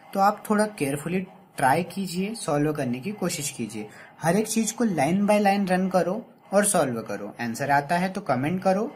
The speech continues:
नहीं आता तो फिर वीडियो देखो, और आ भी जाता है तो भी वीडियो देखो, ठीक है? So now, अब हम इसको सॉल्व करने की कोशिश करते हैं। जिन्होंने Facebook और Instagram पे आंसर दिए, उनके लिए भी अच्छा है यार, क्योंकि उन्होंने एटलीस्ट ट्राई किया और आंसर देने की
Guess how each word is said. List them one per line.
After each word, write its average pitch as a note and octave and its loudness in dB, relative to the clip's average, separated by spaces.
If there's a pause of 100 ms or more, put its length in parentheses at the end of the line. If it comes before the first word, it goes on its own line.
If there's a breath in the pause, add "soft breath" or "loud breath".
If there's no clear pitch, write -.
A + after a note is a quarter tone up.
(360 loud breath)
नहीं A3 4
आता A3 4
तो A3 -6
फिर B2+ -6
वीडियो C3 0
देखो, F#3+ -2
और F#3+ 2
आ C#3 6
भी F3 -2
जाता F3+ 0
है G3 -4
तो D#3+ 2
भी C#3+ -4
वीडियो G#2+ -6
देखो, G#2 -12 (240)
ठीक B2+ -4
है? E3+ 0 (2750 loud breath)
So G#3+ 2
now, F3+ 4 (160)
अब E3 2
हम G3+ 4
इसको G#3+ 2
सॉल्व D#3 4
करने C#3 2
की F3+ -2
कोशिश C3 -2
करते A2 -4
हैं। - -14
जिन्होंने F3 2
Facebook D3+ 2
और D#3 4
Instagram D#3+ 2
पे F#3+ 4
आंसर F3+ 2
दिए, F3+ 0
उनके C#3+ -2
लिए D3 2
भी E3+ 0
अच्छा F3 2
है F3+ 2
यार, F3 0
क्योंकि F3 -6
उन्होंने D3 2
एटलीस्ट D3 -6
ट्राई C3 6
किया E3 4
और E3+ 6
आंसर C3+ 0
देने B2+ -2
की G2+ -8